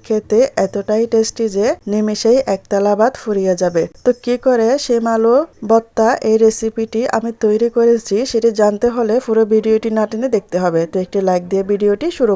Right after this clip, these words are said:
করা যাক। এখানে আমি হাফ কেজি পরিমাণ শিম কেটে পরিষ্কার করে ধুয়ে নিয়েছি এবং আলু পাতলা পাতলা করে গোল গোল করে কেটে নিয়েছি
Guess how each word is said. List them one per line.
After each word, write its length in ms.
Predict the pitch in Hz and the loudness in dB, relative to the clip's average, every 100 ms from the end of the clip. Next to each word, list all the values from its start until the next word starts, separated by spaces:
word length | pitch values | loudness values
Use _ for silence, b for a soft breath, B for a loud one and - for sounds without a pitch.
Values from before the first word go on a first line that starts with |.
| 190 | 0
করা 180 | 170 156 | -2 0
যাক। 140 | 151 147 _ b - | -4 -8 _ b -10
এখানে 300 | 214 233 233 240 220 | -2 -2 0 0 -2
আমি 220 | 214 220 247 403 - - | -4 -6 -6 -10 -10 -6
হাফ 140 | 220 - | -6 0
কেজি 240 | 240 233 240 | 0 0 0
পরিমাণ 340 | 233 233 233 233 - | 2 2 0 -2 -4
শিম 240 | 233 233 294 - - | -6 -4 -6 -10 -4
কেটে 360 | 214 208 214 226 330 - | -2 0 0 0 -2 -2
পরিষ্কার 420 | 214 214 - 208 202 | -2 -2 -2 -2 -2
করে 220 | 214 196 233 349 220 | -2 0 0 -2 -2
ধুয়ে 220 | 208 208 208 | 0 0 0
নিয়েছি 420 | 214 208 - 226 339 - 214 | -4 -4 -6 -6 -6 -4 -2
এবং 160 | 214 220 208 202 | -2 -4 -4 -2
আলু 220 | 202 254 349 b b b _ | 0 -2 -2 b b b _
পাতলা 320 | 220 208 214 208 | 0 0 0 0
পাতলা 340 | 214 214 214 247 339 220 | 0 -2 0 0 -2 -2
করে 180 | 208 240 220 | 0 0 2
গোল 120 | 214 208 | 0 0
গোল 120 | 208 226 | -2 -2
করে 140 | 208 214 | -2 -2
কেটে 220 | 208 214 208 | -4 -2 -2
নিয়েছি 340 | 208 214 - | -4 -6 -4